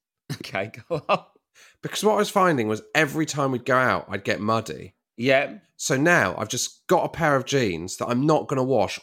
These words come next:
Speaker 2: all winter because otherwise you're just washing the new pair of jeans every time. So basically, whenever we go to the park, I'm just putting on the same pair of jeans and the same pair of old Converse that are, I'm not gonna lie,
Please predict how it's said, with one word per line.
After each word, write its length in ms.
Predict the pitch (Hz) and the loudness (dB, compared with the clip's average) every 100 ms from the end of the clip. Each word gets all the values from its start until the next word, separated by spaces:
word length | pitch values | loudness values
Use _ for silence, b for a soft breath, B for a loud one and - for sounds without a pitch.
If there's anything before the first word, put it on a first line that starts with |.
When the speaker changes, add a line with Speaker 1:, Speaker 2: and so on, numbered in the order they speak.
| - | -2
Speaker 2:
all 180 | 135 | 0
winter 600 | 127 123 117 - 64 85 - _ | 2 2 0 -4 -10 -12 -20 _
because 520 | 156 - 170 143 - b b b | -6 0 0 0 -2 b b b
otherwise 360 | 175 190 165 143 | 0 4 4 2
you're 80 | 135 | -2
just 160 | 131 | -4
washing 400 | 139 160 - 139 | 0 0 0 -4
the 60 | 127 | -4
new 300 | 131 151 156 | -2 2 2
pair 160 | 143 143 | 2 -2
of 60 | 123 | -2
jeans 240 | 135 117 | -2 -2
every 240 | 120 117 110 | -4 -4 -6
time. 320 | 139 110 80 b b b | -4 -6 -6 b b b
So 160 | - | -6
basically, 500 | 135 220 220 - 110 | 0 2 2 0 -4
whenever 300 | 101 131 160 | 0 0 0
we 80 | 156 | 0
go 160 | 143 147 | 2 0
to 100 | - | 0
the 80 | 131 | -8
park, 400 | - 160 92 - | -2 2 2 0
I'm 120 | 139 | -6
just 160 | 143 - | -6 -2
putting 180 | 127 | 0
on 100 | 147 | 0
the 60 | 135 | 0
same 380 | - 143 139 127 | 0 0 0 0
pair 240 | 123 127 | 0 0
of 80 | 113 | 0
jeans 640 | 139 147 90 82 107 - - _ b b | -2 -2 -2 -6 -12 -14 -16 _ b b
and 100 | 120 | -4
the 40 | 123 | 0
same 300 | - 143 147 | 2 2 2
pair 200 | 127 131 | 2 2
of 80 | 123 | 4
old 180 | 127 123 | 0 0
Converse 600 | 139 147 95 71 110 - | 0 0 -2 -6 -8 -6
that 120 | 107 | 0
are, 280 | 104 95 87 b b b | 2 2 0 b b b
I'm 60 | 107 | 0
not 140 | 117 | 2
gonna 140 | 107 | 2
lie, 240 | 101 95 | 2 2